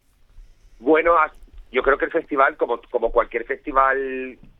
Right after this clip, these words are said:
relacionado con las artes, es un festival vivo, que eso es una cosa que yo digo mucho, que las cosas culturales están vivas y sufren fluctuaciones y están muy condicionados por la situación,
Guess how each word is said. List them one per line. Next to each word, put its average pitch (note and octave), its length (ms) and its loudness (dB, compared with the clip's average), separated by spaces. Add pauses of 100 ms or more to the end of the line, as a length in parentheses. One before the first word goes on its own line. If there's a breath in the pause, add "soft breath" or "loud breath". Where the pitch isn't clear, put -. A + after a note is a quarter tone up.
relacionado A#2+ 520 0
con B2 120 2
las A#2 160 -2
artes, C3 260 0
es C#3+ 120 -10
un D3+ 120 -8
festival G#2 460 -4
vivo, A2+ 240 -6
que G2+ 100 -6
eso G2+ 100 -10
es A2 80 -18
una A#2+ 160 -6
cosa A#2 180 -10
que A2 120 -10
yo G#2+ 120 -2
digo G2 200 -6
mucho, G#2 260 -10
que G2 100 -6
las - 120 -10
cosas G#2 280 -14
culturales G#2 520 -2
están F2+ 300 -8
vivas G2+ 280 -4
y - 60 -14
sufren G#2+ 520 -6 (340 soft breath)
fluctuaciones C#3+ 1040 -2 (340 soft breath)
y A#2+ 80 -2
están A#2+ 260 0
muy B2+ 120 -4
condicionados A#2+ 580 -4
por G#2+ 160 -8
la G#2+ 100 -2
situación, G#2+ 640 -4